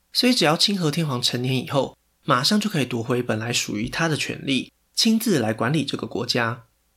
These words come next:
话是这么说没错，不过事情真的会如此顺利吗？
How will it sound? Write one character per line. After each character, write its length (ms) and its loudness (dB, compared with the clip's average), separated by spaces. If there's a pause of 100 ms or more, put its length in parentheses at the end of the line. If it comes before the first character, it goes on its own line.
(800)
话 200 -2
是 140 -2
这 140 -2
么 80 -4
说 160 -6
没 160 -6
错， 320 -6 (320)
不 120 -2
过 120 4
事 160 2
情 200 -2
真 200 0
的 80 2
会 100 2
如 160 2
此 160 -6
顺 240 0
利 140 -4
吗？ 280 -10